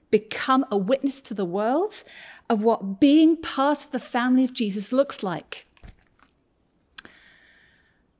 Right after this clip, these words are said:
So Michael Frost, don't know if you guys know him, but he's a theologian and missiologist.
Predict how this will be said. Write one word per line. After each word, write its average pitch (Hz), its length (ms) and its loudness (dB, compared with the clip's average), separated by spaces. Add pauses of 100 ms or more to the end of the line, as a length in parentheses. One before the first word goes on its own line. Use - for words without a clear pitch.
(600)
So 285 240 6
Michael 330 380 6
Frost, - 720 -2
don't 240 120 2
know 233 80 2
if 226 120 -8
you 220 100 -6
guys 202 280 0
know 202 180 -2
him, 185 300 -4
but - 160 -6
he's 240 340 0
a 202 320 2
theologian 240 520 0
and 180 300 -2
missiologist. 190 960 -4